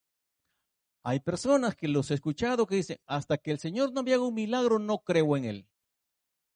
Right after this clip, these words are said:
Hay personas que así son. Piensan que porque Dios no les hace el milagro, entonces no es necesario creerles a Él.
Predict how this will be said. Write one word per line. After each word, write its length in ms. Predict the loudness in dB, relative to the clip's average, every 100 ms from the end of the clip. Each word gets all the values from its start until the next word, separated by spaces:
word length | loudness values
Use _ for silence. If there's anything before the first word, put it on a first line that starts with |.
| _ _ _ _ _ _ _ _ _ _ _
Hay 120 | -4 4
personas 440 | 4 6 2 2
que 100 | 0
así 160 | -2 -2
son. 360 | -4 -4 -6 -16 _ _ _ _ 0
Piensan 380 | 4 4 4 2
que 140 | 2
porque 340 | 2 0 0
Dios 300 | -4 0 2
no 120 | 4 4
les 160 | 4
hace 200 | 2 0
el 100 | -2
milagro, 640 | -2 -2 -2 0 -2 -4 _
entonces 460 | -2 0 0 0 0
no 140 | 0 0
es 60 |
necesario 500 | 0 -4 -2 0 0
creerles 460 | 0 0 0 -2 -4
a 100 | -8
Él. 180 | -8